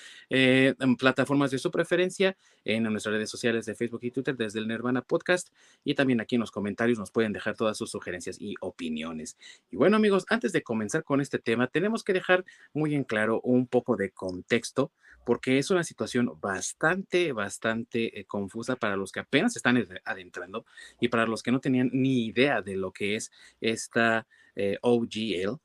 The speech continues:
que, eh, traducido al español es una licencia de juego abierto, Open Gaming License, y que es, eh, uno de los elementos que ya se ha convertido en parte importante, no solamente de Dungeons and Dragons, sino de prácticamente todo el espectro de juego de rol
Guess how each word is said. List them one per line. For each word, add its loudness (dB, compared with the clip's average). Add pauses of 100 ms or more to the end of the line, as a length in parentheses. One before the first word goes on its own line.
(300)
que, 2
eh, -6
traducido 2
al 0
español -2
es -4
una 2
licencia 0
de -2
juego -4
abierto, -6
Open -4
Gaming -14
License, -6 (440)
y 4
que 2
es, -2 (120)
eh, 2
uno 2
de -2
los -4
elementos 2
que -2
ya 2
se 0
ha 2
convertido 0
en -8
parte -4
importante, -4
no -2
solamente -12
de -20
Dungeons -2
and -14
Dragons, -2
sino -12
de -8 (300)
prácticamente 0
todo 4
el 2
espectro -2
de 2
juego -4
de -2
rol 2